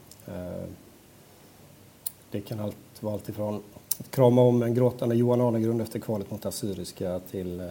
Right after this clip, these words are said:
en dubbel high five med Erik Hamrén på Ullevis gräsmatta efter vinst mot Blåvitt. Eh, och, ja, sen faktiskt måste jag säga för egen del, covid-säsongen, när vi var ett litet, liksom, tajt gäng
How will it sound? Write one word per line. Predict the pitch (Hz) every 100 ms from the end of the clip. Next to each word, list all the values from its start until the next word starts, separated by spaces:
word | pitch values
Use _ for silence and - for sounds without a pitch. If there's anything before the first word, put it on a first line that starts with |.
| - - - - - -
en | 110
dubbel | 117 110 113
high | 117
five | 104 113 107
med | 104 104
Erik | 104 104 -
Hamrén | 101 101 98 95
på | 101 92 90 90 - - - -
Ullevis | 123 101 98 -
gräsmatta | 101 101 92 -
efter | 92 - - - - - -
vinst | - 95 -
mot | - -
Blåvitt. | 90 78 82 - -
Eh, | - - - - - - - - - - - - -
och, | 92 - - - - - -
ja, | 104 104 - - - -
sen | - 113
faktiskt | 135 127 127 127
måste | 123 117
jag |
säga | 117
för | 113
egen | 120 113 113
del, | 117 110 - -
covid-säsongen, | - 135 110 98 113 110 - - - - 113 110 107 120 127 127 - - - - - - -
när | 123
vi | 113
var | 120 113
ett | 120
litet, | 123 127 117 113 - - - - - - -
liksom, | - 113
tajt | - 120 104 120
gäng | 110